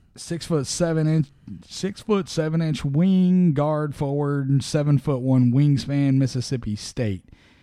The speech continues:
N B A Draft dot net has him at sixty-one.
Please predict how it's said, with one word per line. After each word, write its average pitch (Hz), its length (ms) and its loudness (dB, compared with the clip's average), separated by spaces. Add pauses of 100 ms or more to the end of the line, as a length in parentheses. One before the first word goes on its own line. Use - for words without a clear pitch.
(240)
N 156 100 2
B 160 180 4
A 143 140 2
Draft 135 440 -2
dot 113 260 -4
net 135 300 2
has 123 240 -2
him 123 160 4
at 104 100 -6
sixty-one. 170 920 -2